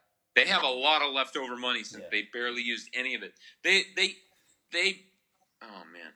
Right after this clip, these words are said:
Speaker 1: They got a deal with Devin Funchess going there.
Speaker 2: Yeah. But I'm, I'm also hearing Cleveland. All right.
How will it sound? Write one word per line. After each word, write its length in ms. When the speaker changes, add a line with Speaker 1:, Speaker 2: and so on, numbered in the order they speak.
Speaker 1:
They 120
got 160
a 120
deal 500
with 200
Devin 280
Funchess 500
going 260
there. 200
Speaker 2:
Yeah. 280
But 140
I'm, 260
I'm 140
also 260
hearing 320
Cleveland. 300
All 80
right. 120